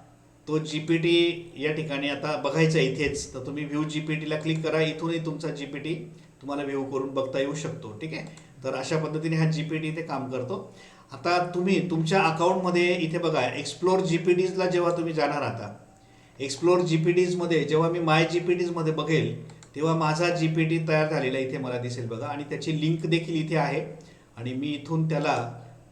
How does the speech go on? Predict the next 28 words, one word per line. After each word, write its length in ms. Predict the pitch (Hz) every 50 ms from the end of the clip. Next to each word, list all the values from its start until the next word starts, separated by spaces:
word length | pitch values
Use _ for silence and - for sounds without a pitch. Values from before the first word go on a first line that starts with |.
| - 123
अ, 140 | 131 135
कोणालाही 460 | 135 135 139 143 151 156 151 156 160 156
पाठवू 260 | 151 131 - 143 143
शकतो. 300 | - 127 104 - 120 117
जर 160 | 120 139 -
मला 240 | 143 147 143 156 156
वाटलं 340 | 151 156 156 156 170 175 175
हा 180 | 165 160 151
जीपीटी 340 | 143 139 - 151 151 156 151
माझ्या 260 | 147 143 139 156 143
अकाउंटमधून 500 | 131 131 135 135 135 139 131 131 135 143
काढून 280 | - 165 165 170 165 156
टाकायचा 420 | 147 135 - 139 131 127 123 139
आहे, 380 | 120 120 120 - - - - - - -
मी 80 | 120 120
त्याला 200 | 120 127 131 131
इथून 240 | 131 131 131 131 - - - - - - - 117 120
डिलीट 280 | 139 139 143 139 139
देखील 320 | 135 127 127 - 165 156 156
करून 160 | 139 127 127
घेऊ 200 | 127 123 117 104
शकतो. 280 | 104 101 98 - -
अतिशय 560 | - 101 - - - 175 190 185 165 202 208 202
सोप्या 440 | - - 185 170 170 160 190 190
पद्धतीने 840 | 185 185 185 180 170 180 180 175 180 165 165 143 131 135 - - - - - - -
तुम्ही 240 | 160 160 180 165 160
तुमचा 340 | 170 160 156 156 180 185 180
स्वतःचा 1080 | - 180 170 160 160 - 165 170 165 170 170 160 165 185 - - - - - - -